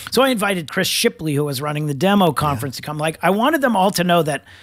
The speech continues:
Speaker 1: I wasn't trying to be what they were. I wanted them to know that they had influenced this thing. But the thing that they had influenced the lobby was, I thought of as, you know, this experiential theater. <laughs>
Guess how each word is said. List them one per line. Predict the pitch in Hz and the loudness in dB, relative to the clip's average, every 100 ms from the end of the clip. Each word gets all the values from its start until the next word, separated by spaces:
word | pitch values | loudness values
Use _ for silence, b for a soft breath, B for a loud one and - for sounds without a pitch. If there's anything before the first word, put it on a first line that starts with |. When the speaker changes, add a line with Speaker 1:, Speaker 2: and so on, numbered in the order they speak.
| B B B - | B B B -2
Speaker 1:
I | 196 | 0
wasn't | 226 254 247 233 | 2 2 0 -2
trying | - 175 208 208 | -4 0 2 2
to | 185 | 0
be | 143 123 196 220 226 | -4 -4 2 4 6
what | 196 185 | 4 2
they | 180 190 | 2 4
were. | 190 160 | 4 4
I | 143 | 4
wanted | 151 175 185 | 2 2 2
them | 175 165 | 0 -4
to | 139 | -2
know | 165 165 | 0 2
that | 147 147 | 0 -4
they | 135 156 175 | -4 2 4
had | 165 160 | 4 4
influenced | 151 180 170 170 147 - - | 2 2 2 2 4 0 0
this | 139 - | 0 0
thing. | - 165 143 120 113 B B B | 0 0 0 -4 -8 B B B
But | 202 202 | -2 0
the | 220 | -2
thing | - 302 370 | -2 -4 0
that | 330 220 | -2 0
they | 208 170 | 0 2
had | 175 165 127 b b b | 2 0 -4 b b b
influenced | - 330 302 185 160 160 - | -2 0 -2 -2 -2 -4 -4
the | 160 | -4
lobby | 165 214 240 202 | 0 2 2 2
was, | 165 151 - - - | 0 -2 -4 -10 -6
I | 180 240 | 0 0
thought | - 190 156 165 | 0 0 0 0
of | 160 | 0
as, | 156 147 - - | 0 0 -4 -6
you | 185 | -4
know, | 202 | 0
this | 196 - - - - 214 226 | 0 0 -2 -4 0 4 4
experiential | 208 185 185 185 175 160 151 135 | 6 4 2 2 2 2 -2 -6
theater. | - - 220 165 131 117 - - | -4 2 2 4 0 -2 -6 -8
<laughs> | - | -8